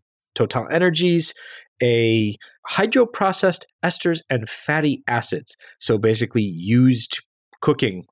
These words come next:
oil in France was then pumped into, into the A three eighty. And they went a hundred percent on, on one of the engines and spent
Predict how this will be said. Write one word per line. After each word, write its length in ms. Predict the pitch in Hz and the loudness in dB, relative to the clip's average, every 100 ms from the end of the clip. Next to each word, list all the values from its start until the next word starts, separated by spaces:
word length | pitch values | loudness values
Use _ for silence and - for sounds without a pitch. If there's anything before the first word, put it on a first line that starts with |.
| - | -6
oil 360 | 101 90 101 - _ - - _ | -4 -2 -2 -6 _ -20 -20 _
in 180 | - 95 | -8 -6
France 640 | - 113 95 107 - - - | -4 -4 -2 -2 -4 -8 -10
was 240 | - 104 98 | -6 -4 -2
then 300 | 110 107 101 _ _ _ - | -2 -2 -6 _ _ _ -6
pumped 340 | 113 131 - | -2 -2 -2
into, 800 | 127 117 117 - 113 107 104 104 - - | -2 -2 -2 0 0 2 0 -4 -10 -8
into 260 | 104 104 | -6 -2
the 200 | 120 117 | 0 2
A 40 | 117 | 2
three 280 | - 123 156 | 2 2 4
eighty. 240 | - - - - - - - | 0 -6 -20 -20 -20 -16 -6
And 460 | 87 87 90 92 - _ | -4 -4 -4 -10 -14 _
they 160 | 104 107 | -2 -2
went 240 | 107 107 | -2 -4
a 100 | 104 | -8
hundred 420 | 98 - 151 170 - | -8 -4 -2 -2 -2
percent 500 | 143 135 131 131 - | -2 0 -2 -4 -8
on, 320 | 117 107 101 - - | -4 -2 -4 -8 -10
on 320 | 98 95 92 - - | -10 -8 -12 -16 -8
one 140 | 110 | -4
of 80 | 110 | -2
the 100 | 101 | -2
engines 440 | 98 120 147 - - - - _ - | -2 -4 -4 -6 -12 -20 -20 _ -6
and 360 | 117 110 104 101 | -2 0 -2 -4
spent 280 | - 107 | -4 -4